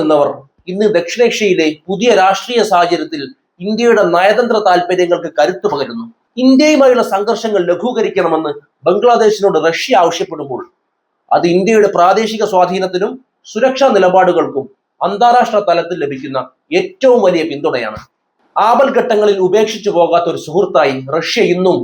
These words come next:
ഭാരതത്തിന് കരുത്തു പകരുമ്പോൾ അത് ദക്ഷിണേഷ്യയിലെ ശക്തി സമവാക്യങ്ങളെ ഇന്ത്യക്ക് അനുകൂലമായി മാറ്റുന്നതിൽ നിർണായക പങ്ക് വഹിക്കുന്നു. ദക്ഷിണേഷ്യ ഇന്ന് കടുത്ത ആഭ്യന്തര അസ്ഥിരതകളും പരസ്പര സംശയങ്ങളും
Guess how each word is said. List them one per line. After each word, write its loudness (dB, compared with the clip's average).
ഭാരതത്തിന് 2
കരുത്തു 0
പകരുമ്പോൾ -4
അത് 0
ദക്ഷിണേഷ്യയിലെ 0
ശക്തി -4
സമവാക്യങ്ങളെ 2
ഇന്ത്യക്ക് -2
അനുകൂലമായി 4
മാറ്റുന്നതിൽ -4
നിർണായക 2
പങ്ക് -2
വഹിക്കുന്നു. -6
ദക്ഷിണേഷ്യ 2
ഇന്ന് 2
കടുത്ത 0
ആഭ്യന്തര 2
അസ്ഥിരതകളും -2
പരസ്പര 0
സംശയങ്ങളും 0